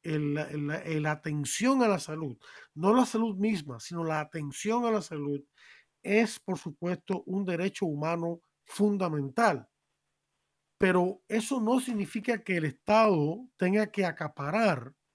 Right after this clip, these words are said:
para sí la definición y ejecución de los procedimientos encaminados a mantener y recuperar la salud,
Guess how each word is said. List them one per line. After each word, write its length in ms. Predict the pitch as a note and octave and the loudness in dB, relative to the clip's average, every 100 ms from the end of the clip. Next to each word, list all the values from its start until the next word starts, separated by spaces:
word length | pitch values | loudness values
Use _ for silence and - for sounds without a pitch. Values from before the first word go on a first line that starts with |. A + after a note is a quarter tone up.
| _ _ _ _ _ | _ _ _ _ _
para 320 | E3+ D#3 C#3+ | 2 4 2
sí 500 | C3+ - A#3 F3 D#3 _ _ _ _ _ _ _ _ _ - | -2 0 0 0 -4 _ _ _ _ _ _ _ _ _ -6
la 260 | A#3 E3+ | 0 2
definición 840 | D#3 D3 D#3+ D3 C#3 G3+ G#3 A3+ A#3+ | 2 -4 -4 -4 -2 2 2 2 -6
y 140 | F3+ E3+ | -6 -4
ejecución 920 | C3+ D#3+ - C3 - G3 F#3 F#3 F#3+ _ _ _ _ | -4 -6 -8 -10 -4 -2 -2 -4 -10 _ _ _ _
de 120 | - E3 | -4 -2
los 140 | D#3+ | -2
procedimientos 760 | - D3 - C#3+ D3 F3 F#3 | -4 -8 -6 -6 -4 -4 0
encaminados 680 | G3 F#3 D#3 C#3+ D3+ D#3+ D#3+ | 0 0 -4 -2 -2 0 0
a 80 | D#3+ | -2
mantener 420 | D3+ C#3+ C#3+ D#3+ | -4 -6 -6 -6
y 20 | |
recuperar 440 | E3 D#3 C#3 C#3+ D#3+ | -8 -10 -10 -6 -4
la 120 | D#3 | -6
salud, 440 | - C#3+ A3 D#3+ | -6 -2 0 0